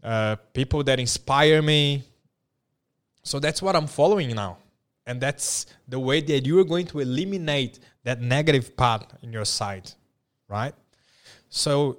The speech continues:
that's step number two. And then the third step is accountability.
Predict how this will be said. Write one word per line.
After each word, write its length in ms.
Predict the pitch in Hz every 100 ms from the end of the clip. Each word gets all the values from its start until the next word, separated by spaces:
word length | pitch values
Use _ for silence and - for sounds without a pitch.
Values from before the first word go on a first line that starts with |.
| -
that's 220 | 147 147
step 280 | - 160 160
number 220 | 160 147
two. 380 | - 175 127 - _ _ -
And 140 | 123
then 100 | 170
the 100 | 165
third 440 | 151 - 175 208 -
step 460 | - 143 120 - -
is 580 | 135 123 - - - - _ _ _ -
accountability. 920 | - - 160 151 135 120 110 98